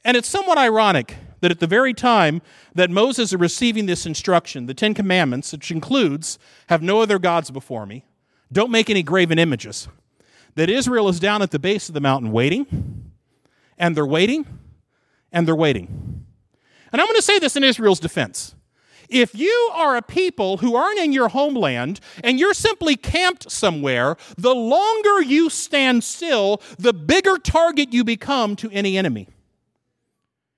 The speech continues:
The longer you stand still, enemy peoples can say, "They're not going anywhere.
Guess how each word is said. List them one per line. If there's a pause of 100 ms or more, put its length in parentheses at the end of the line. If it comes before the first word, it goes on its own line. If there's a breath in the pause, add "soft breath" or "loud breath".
(280)
The
longer
you
stand
still, (160 soft breath)
enemy
peoples
can
say, (160 loud breath)
"They're
not
going
anywhere.